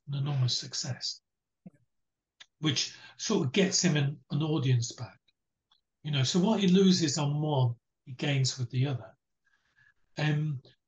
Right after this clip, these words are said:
and then it's, it's really at this point that he, he loses it, and he can't, he can't really do the films he wants to do. <clears throat> And, uh, and that's when he, because he wants to do Psycho.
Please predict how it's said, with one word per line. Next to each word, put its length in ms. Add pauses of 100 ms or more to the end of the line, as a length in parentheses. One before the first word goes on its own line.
and 180
then 200
it's, 440
it's 300
really 680 (360)
at 140
this 200
point 420 (120)
that 200 (200)
he, 500 (640)
he 180
loses 560
it, 240 (320)
and 100
he 160
can't, 560 (380)
he 100
can't 280
really 180
do 260
the 100
films 420
he 80
wants 340
to 80
do. 1700
<clears throat> 0 (480)
And, 380
uh, 200 (180)
and 160
that's 280
when 220
he, 340
because 240
he 60
wants 320
to 60
do 80
Psycho. 460